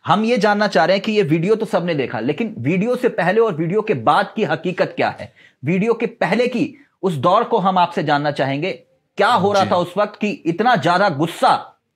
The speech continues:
Speaker 1: दिखाई दिया कि थार गाड़ी आप लोगों को कुचलती हुई दिखाई दे रही थी?
Speaker 2: देखिए, उस घटना से पहले उस घटना की पृष्ठभूमि तैयार हो चुकी थी।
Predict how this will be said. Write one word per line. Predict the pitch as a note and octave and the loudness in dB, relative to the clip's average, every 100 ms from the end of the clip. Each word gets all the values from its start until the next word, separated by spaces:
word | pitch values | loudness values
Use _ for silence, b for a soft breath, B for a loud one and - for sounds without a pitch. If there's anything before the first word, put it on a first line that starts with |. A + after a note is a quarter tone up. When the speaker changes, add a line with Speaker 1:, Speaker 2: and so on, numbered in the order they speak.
| _ C#3+ | _ -4
Speaker 1:
दिखाई | D3+ G3 G#3 | 0 2 2
दिया | F#3+ G#3 | 0 0
कि | G#3 | -2
थार | - F#3+ G3+ | 0 0 4
गाड़ी | F3+ G3 F#3+ B B | 2 2 -2 B B
आप | D#3 G3 G3+ | 2 2 2
लोगों | G3 G3 | 0 0
को | G3 | -2
कुचलती | E3+ F3 D#3 D3+ | 0 -2 0 0
हुई | |
दिखाई | B2 - G#2 | -2 -4 -8
दे | F2+ | -10
रही | D#2 | -14
थी? | - _ _ _ _ _ - | -20 _ _ _ _ _ -10
Speaker 2:
देखिए, | B2+ F3+ G3 G3+ | -6 -4 -4 -4
उस | G#3 F#3 F3+ | -6 -8 -8
घटना | C3+ B2+ B2+ E3 E3+ | -6 -6 -6 -6 -4
से | F3 | -4
पहले | E3+ C3 D3 | -4 -4 -2
उस | D#3+ - _ - | -6 -8 _ -10
घटना | G#2+ A#2+ C#3 | -8 -6 -6
की | E3+ | -6
पृष्ठभूमि | E3 D#3 D3 A#2+ A#2 D3+ | -2 -4 -4 -8 -4 -6
तैयार | - C#3+ C3 A#2 | -2 -2 0 -2
हो | G#2 | -4
चुकी | - - F2+ | -10 -18 -20
थी। | - F2+ | -18 -20